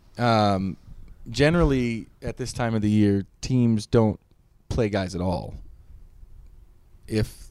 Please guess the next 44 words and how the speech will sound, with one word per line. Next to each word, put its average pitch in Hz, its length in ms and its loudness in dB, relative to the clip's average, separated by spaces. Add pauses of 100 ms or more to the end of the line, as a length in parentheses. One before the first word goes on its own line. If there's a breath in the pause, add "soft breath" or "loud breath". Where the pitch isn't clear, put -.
(140)
if 107 180 -4
there's 104 200 0
any 117 260 -2
reason 104 300 -2
to 98 80 -4
not 87 180 -8
play 85 160 -2
them. 55 300 -14 (560 loud breath)
And 104 480 4 (180)
he's 123 160 2
ob-, 117 220 0
he 120 100 0
would 123 100 6
obviously 123 360 4
be 117 100 0
a 110 40 -4
candidate 110 340 -4
for 87 100 -4
pup. 95 280 0 (720 soft breath)
He's 113 160 -4
not 131 140 4
gonna 147 120 0
start 135 180 4
on 131 80 2
pup. 131 180 6
He's 117 120 -2
not 131 100 2
gonna 147 100 2
be 135 40 2
full 127 280 2
right 120 160 2
away. 117 320 4
We're 117 80 0
not 110 80 -4
gonna 120 120 -10
s-, 113 360 -6
necessarily 110 560 -2
see 117 160 -2
him 113 120 0
in 110 80 0
team 110 280 -4
drills 107 280 -6
right 104 140 0
away. 101 380 0